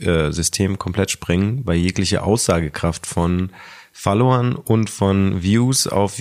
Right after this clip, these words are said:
äh, Videos oder Plays von Songs wäre obsolet, weil jeder wüsste, jeder kauft ja und damit hätte sich eigentlich das System ad absurdum geführt. Deswegen bin ich so ein bisschen unschlüssig, ob ich jetzt nicht da hinausbrüllen soll in die Welt,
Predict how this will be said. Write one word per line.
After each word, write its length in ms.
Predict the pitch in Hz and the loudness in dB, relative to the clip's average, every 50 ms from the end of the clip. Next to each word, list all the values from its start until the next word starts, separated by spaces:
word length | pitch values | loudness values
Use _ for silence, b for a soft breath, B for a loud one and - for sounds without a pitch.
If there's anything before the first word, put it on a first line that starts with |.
| - - | -12 -8
äh, 340 | - - - - - 85 85 | -6 -6 -4 -4 -4 -4 -2
Videos 420 | 101 117 113 110 104 101 101 98 | -2 0 2 4 4 4 2 0
oder 200 | - - 95 95 | 0 0 0 0
Plays 480 | 90 - - 101 98 101 104 104 - - | 0 -2 -2 0 2 2 0 0 -4 -6
von 260 | - - - - 95 | -8 -6 -4 -2 -2
Songs 420 | 87 - 95 95 98 107 107 - B B B B B B | 0 2 2 2 2 2 0 -2 B B B B B B
wäre 200 | - 98 90 90 | 0 0 2 2
obsolet, 640 | - - - - - 87 90 95 101 107 - - - | 0 -2 -2 -2 0 2 2 2 2 2 0 -6 -6
weil 120 | - 92 90 | -2 -2 0
jeder 260 | 85 95 95 101 85 | 2 2 2 2 0
wüsste, 400 | 95 110 - - - 92 90 - | 0 -2 -2 0 0 0 0 0
jeder 280 | - 87 101 110 110 90 | 0 0 0 2 0 0
kauft 380 | - - 82 85 85 - - - | 0 -2 -2 -2 -2 -4 -2 -2
ja 200 | 95 98 113 131 143 - _ - | 0 0 0 0 -2 -6 _ -4
und 180 | - 95 90 82 | -2 0 0 2
damit 260 | 87 87 95 98 92 | 2 2 2 2 2
hätte 220 | 92 92 - - 90 | 0 0 0 -2 -4
sich 220 | 87 90 80 - | -4 -2 -2 -2
eigentlich 260 | - 92 107 120 120 - | 0 0 0 0 0 0
das 200 | - 110 - - | -2 -4 -4 -4
System 560 | - - - - 104 101 104 104 104 110 110 - _ _ _ _ _ _ _ _ _ _ _ _ | -4 -4 0 0 0 2 2 0 -2 -4 -8 -12 _ _ _ _ _ _ _ _ _ _ _ _
ad 220 | - - 85 - - | -4 -4 -2 -2 -4
absurdum 540 | 85 85 85 92 101 110 98 82 71 73 71 | -6 -2 0 2 2 2 2 2 -2 -2 -4
geführt. 500 | 71 - - - - - - - - - _ _ _ _ _ b b b b b b b b b b b b b b _ _ _ _ _ _ _ _ _ _ _ _ _ | -4 -6 -6 -6 -4 -4 -4 -8 -10 -18 _ _ _ _ _ b b b b b b b b b b b b b b _ _ _ _ _ _ _ _ _ _ _ _ _
Deswegen 280 | - 92 - 110 110 120 | -6 -2 0 2 4 4
bin 100 | 123 131 | 4 4
ich 60 | 123 | 4
so 80 | 113 113 | 4 4
ein 80 | 110 | 4
bisschen 260 | 110 117 113 131 120 101 | 2 2 2 2 2 2
unschlüssig, 600 | 98 120 143 143 - 123 113 110 104 95 101 101 | 4 2 2 2 2 0 0 0 0 0 -2 -2
ob 140 | 104 - | -2 -4
ich 120 | - - - | -6 -2 0
jetzt 200 | 110 101 - - | -2 -2 0 0
nicht 300 | 110 110 107 - - - | 0 0 0 -2 -2 0
da 140 | 101 98 95 | 2 2 4
hinausbrüllen 760 | 95 107 104 98 98 107 117 - - - 90 95 95 98 | 4 4 4 4 2 2 0 -2 -6 -2 0 0 2 2
soll 200 | 101 98 95 92 | 2 2 0 0
in 120 | 95 95 92 | 0 0 -2
die 100 | 90 85 | 0 0
Welt, 260 | 90 90 90 95 - | 0 0 0 -2 -6